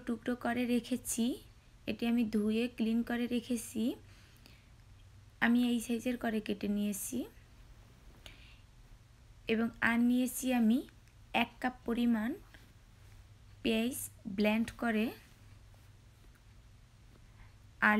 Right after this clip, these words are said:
লবণ এবং গুঁড়ো মরিচ অবশ্যই স্বাদ অনুযায়ী দেবেন। আমি এখানে দুই চামচ করে নিয়েছি।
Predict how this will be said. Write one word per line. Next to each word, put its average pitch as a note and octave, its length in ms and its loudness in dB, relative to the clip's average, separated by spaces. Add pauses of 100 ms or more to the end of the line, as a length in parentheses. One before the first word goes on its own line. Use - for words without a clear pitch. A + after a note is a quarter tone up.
লবণ A3+ 420 2
এবং A3+ 220 0 (600)
গুঁড়ো A#3 260 2
মরিচ B3 400 2 (120)
অবশ্যই A3+ 480 0
স্বাদ A3 300 -2
অনুযায়ী A#3 380 2
দেবেন। A#3 340 0
আমি G#3+ 180 2
এখানে A3 240 2
দুই A3 200 2
চামচ A#3 320 0
করে A#3+ 200 -2
নিয়েছি। A#3+ 440 2